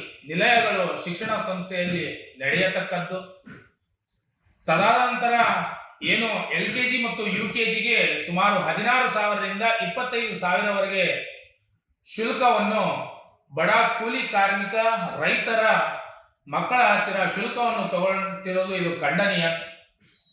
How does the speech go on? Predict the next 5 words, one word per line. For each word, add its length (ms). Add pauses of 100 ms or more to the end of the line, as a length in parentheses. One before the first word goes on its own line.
(760)
ಯಾಕಂತಂದ್ರೆ 640 (1300)
ಮಾನ್ವಿ 380
ಹಾಗೂ 320 (560)
ಸಿರವಾರ 440
ತಾಲೂಕಿನಲ್ಲಿರುವಂತ 960